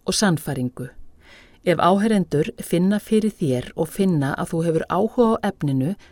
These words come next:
þá gerast algerir töfrar. Tjáning okkar er líka stútfull af pínulitlum en mikilvægum atriðum sem hafa bein áhrif á það hvernig aðrir skilja okkur.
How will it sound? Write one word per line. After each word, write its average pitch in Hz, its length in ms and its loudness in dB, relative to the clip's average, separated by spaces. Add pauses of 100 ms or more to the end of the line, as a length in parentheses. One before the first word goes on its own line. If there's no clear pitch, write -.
þá - 160 -4 (160)
gerast 214 400 0
algerir 233 640 -2
töfrar. 151 480 -6 (800)
Tjáning 247 480 6
okkar 160 400 -2
er 170 80 4
líka 156 320 -2
stútfull - 880 -4
af 156 160 -6
pínulitlum 190 800 0
en 147 240 0
mikilvægum 208 640 0
atriðum 156 640 -4 (260)
sem 165 240 -2
hafa 156 140 0 (100)
bein 196 400 4
áhrif 175 400 -2
á 151 80 -2
það 151 220 -6 (100)
hvernig 190 480 -2
aðrir 180 320 0
skilja 175 400 -2
okkur. - 220 -18